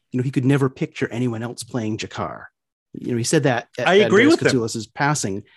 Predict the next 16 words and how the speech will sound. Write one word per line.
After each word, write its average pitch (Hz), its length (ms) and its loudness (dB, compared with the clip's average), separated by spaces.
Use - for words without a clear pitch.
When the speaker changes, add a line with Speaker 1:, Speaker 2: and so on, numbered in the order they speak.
Speaker 1:
So 123 680 2
Speaker 2:
So 170 100 -2
what's 185 180 0
he 240 80 -2
gonna 214 200 0
do 214 220 0
then? 123 200 0
Speaker 1:
So, 147 240 0
yeah, 175 340 0
I 117 80 -2
mean, 123 160 0
do 120 100 -4
you 120 80 -2
come 127 180 -2
up 110 140 -10
with 113 160 -8